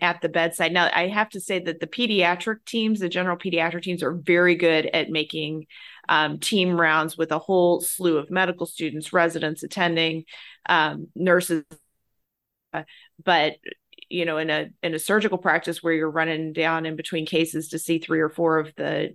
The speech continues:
um, you know, ten or so patients you have in the hospital, it's hard to coordinate that sometimes. But, um, but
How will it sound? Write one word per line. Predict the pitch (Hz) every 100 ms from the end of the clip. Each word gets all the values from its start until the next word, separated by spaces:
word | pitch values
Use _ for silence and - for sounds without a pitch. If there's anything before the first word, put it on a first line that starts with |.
| -
um, | 156 147 147 180 180 -
you | 160
know, | 147
ten | 156 170
or | 156
so | 165
patients | 156 170 165 160 165
you |
have | 156
in | 156
the | 160
hospital, | 165 170 - 156 - - - - - -
it's | 175 175 - -
hard | - 208 196 180 175 165 - _ _
to | - - 175 165 160 156 156 - _
coordinate | - 175 135 69 -
that | 98 -
sometimes. | - 101 - - - - - _ _
But, | - 165 -
um, | - 160 156 - -
but | 190 -